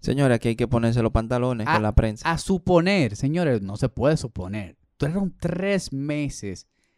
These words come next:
Speaker 2: depurando la información, pero no ni siquiera pa' sacar todos los archivos. Para sacar una sola, un solo artículo. ¿Qué pasa con ese solo artículo? Señores,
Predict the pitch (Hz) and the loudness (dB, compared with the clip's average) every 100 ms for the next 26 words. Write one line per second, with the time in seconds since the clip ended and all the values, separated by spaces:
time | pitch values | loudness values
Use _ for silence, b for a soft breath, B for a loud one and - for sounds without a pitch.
0 | _ 120 151 185 - 185 165 190 208 214 | _ 0 2 2 4 4 4 2 2 0
1 | 190 190 185 165 147 143 147 147 127 127 | 2 0 2 2 4 4 4 2 2 -2
2 | 156 202 180 190 185 160 - - 123 120 | -2 -4 -2 -4 -2 -6 -6 -6 -6 -4
3 | 117 107 110 95 101 127 101 80 _ _ | -4 -2 -6 -8 -8 -10 -10 -16 _ _
4 | _ _ - 143 143 151 165 175 - 190 | _ _ -2 -2 0 -2 0 0 2 2
5 | 214 202 - - 180 175 117 98 - 160 | 2 0 0 2 6 6 2 -2 -2 -2
6 | 196 - 185 202 170 117 - 135 - 98 | -2 0 4 4 4 0 0 -2 -2 -12
7 | - _ _ _ - 170 233 220 202 170 | -18 _ _ _ -8 -2 -2 -2 -4 -4
8 | 175 185 175 - 180 180 180 120 104 95 | -4 -2 -2 2 4 4 2 -2 -2 -4
9 | 87 - b b b 104 113 107 80 | -6 -10 b b b 0 4 4 2